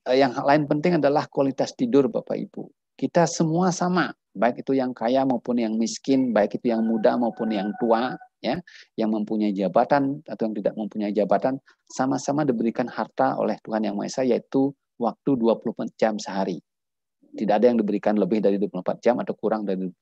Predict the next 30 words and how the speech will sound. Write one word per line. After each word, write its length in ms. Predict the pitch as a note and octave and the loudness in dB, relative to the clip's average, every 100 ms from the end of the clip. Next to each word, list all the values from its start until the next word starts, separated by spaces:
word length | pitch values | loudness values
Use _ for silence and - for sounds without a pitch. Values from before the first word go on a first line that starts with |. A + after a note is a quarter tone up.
| _ G#2+ | _ -4
dua 160 | G2 | -4
puluh 160 | - E2+ | -4 -8
empat 140 | - | -10
jam. 200 | - E2+ - _ _ _ _ _ _ _ _ _ _ A#2+ | -8 -8 -10 _ _ _ _ _ _ _ _ _ _ -4
Nah, 120 | G#2 | 2
dalam 400 | C#3 G3+ A#3 G3+ | 4 4 4 4
dua 80 | F#3+ | 2
puluh 120 | E3 | 2
empat 240 | D#3 D#3+ C#3+ | 0 -2 -2
jam 160 | C3+ | -2
tersebut 480 | B2+ - C3+ C#3 - _ _ _ _ _ _ _ - | -4 -10 -4 -4 -4 _ _ _ _ _ _ _ -10
ada 320 | A#2+ A#2 C#3 | -4 0 2
waktu 480 | B2+ A2 - - A2+ | 0 -6 -6 -4 -4
untuk 160 | - - | -8 -8
kita 160 | G#2 | -4
beristirahat 720 | G2+ F#2+ F#2+ - G#2+ - G2+ | -4 -6 -8 -6 -6 -8 -10
atau 240 | F#2 - - | -8 -8 -6
tidur, 320 | G2+ G2 F2+ | -4 -2 -4
Bapak 320 | F2 F2+ - | -6 -12 -10
Ibu. 240 | G2+ F#2 - - _ _ _ _ | -8 -8 -10 -14 _ _ _ _
Ya, 200 | - C#3+ - _ _ | -4 -4 -6 _ _
maka 640 | G2+ - - C#3 D#3 F#3+ - _ _ _ | -14 -10 -2 2 2 0 -6 _ _ _
pastikan 720 | - - - D3 - C3+ A2+ G2+ | -10 -6 -4 -6 -4 -2 0 0
dalam 240 | G2+ G#2+ | 0 0
dua 160 | G#2 G2+ | 0 -2
puluh 80 | |
empat 240 | F#2+ - G2 | -4 -6 -2
jam 200 | G2 F#2+ | -2 -2
itu 280 | - - - | -10 -10 -10
kita 360 | - - A#2+ | -8 -4 -2